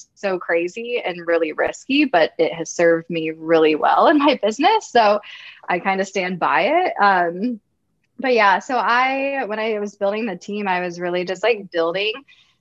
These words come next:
a team around things that I wanted to do. And I saw that, like,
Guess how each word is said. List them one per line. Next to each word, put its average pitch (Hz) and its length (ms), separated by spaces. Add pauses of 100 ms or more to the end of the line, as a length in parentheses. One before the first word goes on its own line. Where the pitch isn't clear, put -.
(140)
a 196 80
team 196 320
around 170 380
things 170 320
that 170 140
I 156 120
wanted 165 560
to 269 120
do. 285 360
And 190 160
I 170 120
saw 170 440
that, 160 180
like, 165 140